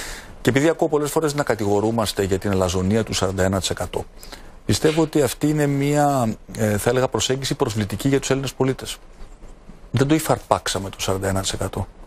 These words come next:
Μας ψήφισαν οι Έλληνες πολίτες, μας έδωσαν ένα μεγαλύτερο ποσοστό και από το πρώτο βράδυ της νίκης μας στις εθνικές κάλπες είπα ότι δεν μπορούμε να αντιμετωπίσουμε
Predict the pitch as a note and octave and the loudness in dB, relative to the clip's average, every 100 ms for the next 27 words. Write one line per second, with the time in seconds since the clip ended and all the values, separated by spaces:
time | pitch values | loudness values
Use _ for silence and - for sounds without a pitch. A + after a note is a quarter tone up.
0 | - A#2 - - C#3 C3+ G#2 F#2 F#2 F#2+ | 2 2 2 0 0 2 0 -2 -2 -2
1 | F#2+ F#2+ - - F2 F#2+ - C3+ - - | 0 -4 -2 -2 2 2 2 -2 -4 -10
2 | - - - - G#2+ B2 A2 B2 A#2+ G2 | -20 -20 -12 0 2 4 2 2 0 2
3 | G2 A#2 A#2 F2+ - - G2+ G2+ G2 - | 0 0 -4 -4 -4 0 0 -2 -4 -2
4 | D#3 D3 G#2+ A#2+ A2+ F2+ - - - - | 0 0 2 2 2 -2 -10 -20 -20 -12
5 | - F2+ G2 C3+ A2+ F#2+ F2 - F2+ F#2 | -2 2 4 4 0 -2 -2 -2 -2 0
6 | G2 - G#2+ A2+ B2+ C3+ C#3 B2+ A2+ B2+ | 0 2 0 2 0 2 2 2 2 2
7 | B2+ C3+ C3 B2 G2+ G2+ F#2+ - B2 - | 4 2 2 2 0 -2 -2 0 -2 0
8 | G2+ | -2